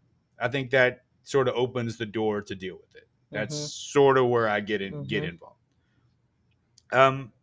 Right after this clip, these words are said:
Speaker 1: the problem is there isn't one answer.
Speaker 2: Mm-hmm. Absolutely.
Speaker 1: There
Speaker 2: I, I
Speaker 1: isn't,
Speaker 2: would agree to
Speaker 1: there
Speaker 2: that.
Speaker 1: isn't one cure-all. There's a myriad of different reasons why people get in that situation.
Speaker 2: Mm-hmm.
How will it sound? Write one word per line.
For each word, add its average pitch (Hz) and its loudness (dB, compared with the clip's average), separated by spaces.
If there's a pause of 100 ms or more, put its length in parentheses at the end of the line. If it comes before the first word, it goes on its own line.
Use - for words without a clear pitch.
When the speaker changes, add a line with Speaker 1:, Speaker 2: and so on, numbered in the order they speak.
(140)
Speaker 1:
the 165 -4
problem 185 4
is 135 -2
there 160 0
isn't 170 -2 (260)
one 127 0
answer. 98 -10
Speaker 2:
Mm-hmm. 131 -4 (180)
Absolutely. 135 0
Speaker 1:
There 139 6
Speaker 2:
I, - 4
I 156 8
Speaker 1:
isn't, 156 6
Speaker 2:
would 160 -2
agree 147 -2
to 131 -4
Speaker 1:
there 143 6
Speaker 2:
that. 160 6
Speaker 1:
isn't 165 0
one 143 2
cure-all. 120 0
There's 117 -2 (420)
a 117 -8
myriad 160 0
of 143 0
different 131 -4 (220)
reasons 117 -6
why 110 -4
people 110 -4 (380)
get 123 -2
in 120 -2
that 117 -6
situation. - -12 (100)
Speaker 2:
Mm-hmm. 147 -10